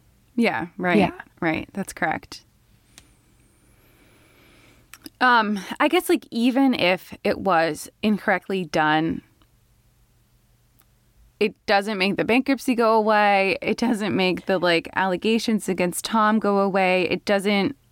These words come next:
Speaker 1: absolve him of the fact that he didn't pay hi-,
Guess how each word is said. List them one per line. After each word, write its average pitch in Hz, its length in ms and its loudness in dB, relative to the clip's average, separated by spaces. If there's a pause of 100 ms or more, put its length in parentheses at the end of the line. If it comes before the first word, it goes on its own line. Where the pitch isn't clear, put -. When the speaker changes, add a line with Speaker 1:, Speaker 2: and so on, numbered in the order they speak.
(200)
Speaker 1:
absolve 180 540 0
him 180 220 0
of 160 120 0
the 175 120 -2
fact 165 280 -4
that 160 100 -2
he 175 140 -2
didn't 165 320 0
pay 156 360 0
hi-, 156 180 -4